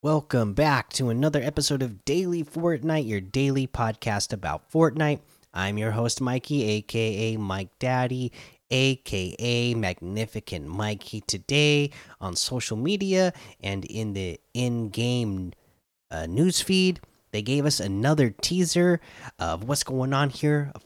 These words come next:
Again, for August seventeenth, we're on a tight schedule. Scrub that battle bus. And in this teaser here,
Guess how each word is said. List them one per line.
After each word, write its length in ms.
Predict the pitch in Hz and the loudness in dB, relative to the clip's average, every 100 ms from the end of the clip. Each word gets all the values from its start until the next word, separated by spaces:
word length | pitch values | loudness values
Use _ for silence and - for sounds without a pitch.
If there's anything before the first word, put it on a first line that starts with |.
| - | -12
Again, 300 | 104 110 131 | -6 -2 -2
for 180 | 110 - | -2 0
August 340 | 127 131 143 - | 2 2 2 2
seventeenth, 680 | 120 110 107 160 175 - - | 0 -2 -2 0 -2 -2 -6
we're 240 | 127 175 | 0 0
on 220 | - 170 160 | 2 0 2
a 60 | |
tight 360 | 151 - 151 - | 0 -4 -6 -4
schedule. 680 | - 156 151 151 156 156 - - _ _ _ | -4 0 0 2 2 2 -2 -20 _ _ _
Scrub 500 | - - 165 165 147 | -6 -2 4 4 4
that 280 | 104 101 95 | 0 0 2
battle 240 | 104 101 | 2 2
bus. 380 | 101 101 98 - | 2 2 2 0
And 100 | 101 | -2
in 160 | 92 95 | -2 -2
this 380 | 160 202 - - | 2 4 4 2
teaser 480 | - 170 156 160 | 0 0 2 2
here, 400 | 147 165 165 160 | 2 2 4 2